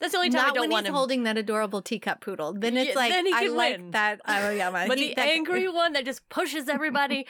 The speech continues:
Speaker 2: <laughs>
Speaker 1: no, we don't want him to win.
Speaker 2: We don't want him. All right, and to our list. A beautiful, beautiful bingo players who got a bingo and
Speaker 1: From behind.
Speaker 2: From behind. First from behind.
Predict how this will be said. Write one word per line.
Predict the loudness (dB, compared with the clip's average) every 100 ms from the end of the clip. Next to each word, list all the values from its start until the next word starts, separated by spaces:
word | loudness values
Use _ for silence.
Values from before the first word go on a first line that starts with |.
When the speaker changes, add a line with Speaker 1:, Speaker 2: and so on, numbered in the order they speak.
| -10
Speaker 2:
<laughs> | -4
Speaker 1:
no, | -2 0
we |
don't | -2
want | -2 -2
him | -4
to | -6
win. | -4
Speaker 2:
We | -2
don't | -2
want | -2 -6
him. | -12 -8 -8 -8 -2
All | 2 2
right, | 2 0
and | 0 0
to | 2 2
our | 2
list. | 0 0 0 -2 -8 -10 -16 -20 _ _
A | -4
beautiful, | -2 0 2 4 2 2 -2
beautiful | 0 0 0 -2
bingo | -2 0 -2
players | 0 0 2 0 -4 -6
who | -4
got | 0 0 0
a |
bingo | -2 0 2 2 2 -2 -6 -20 -20 -6
and | 0 0 0 -4 -6
Speaker 1:
From | -2 0
behind. | 0 0 0
Speaker 2:
From | 0 2
behind. | 0 0 -2 -2
First | 0 0 0
from | 0 2
behind. | 0 -2 -4 -10